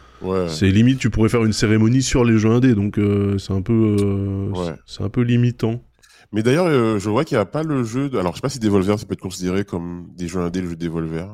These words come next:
Speaker 1: mais,
Speaker 2: Ah,
Speaker 1: euh,
Speaker 2: attends, Death the Diver n'est pas un jeu indé, il y a une polémique sur ça.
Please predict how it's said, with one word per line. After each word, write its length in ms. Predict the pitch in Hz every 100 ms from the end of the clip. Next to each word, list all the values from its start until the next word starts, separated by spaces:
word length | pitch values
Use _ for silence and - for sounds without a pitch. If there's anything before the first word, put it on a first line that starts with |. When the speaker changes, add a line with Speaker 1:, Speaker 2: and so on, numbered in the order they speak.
| -
Speaker 1:
mais, 380 | 78 80 82 82
Speaker 2:
Ah, 160 | 127 151
Speaker 1:
euh, 20 |
Speaker 2:
attends, 220 | 131 180
Death 220 | 156 135 123
the 80 |
Diver 260 | 120 127 156
n'est 100 | 117
pas 140 | 123
un 80 | 135
jeu 140 | 131 131
indé, 220 | 123 151
il 60 |
y 40 | 147
a 60 |
une 140 | 120 107
polémique 400 | 123 123 131 135
sur 240 | - 120
ça. 400 | - 120 120 127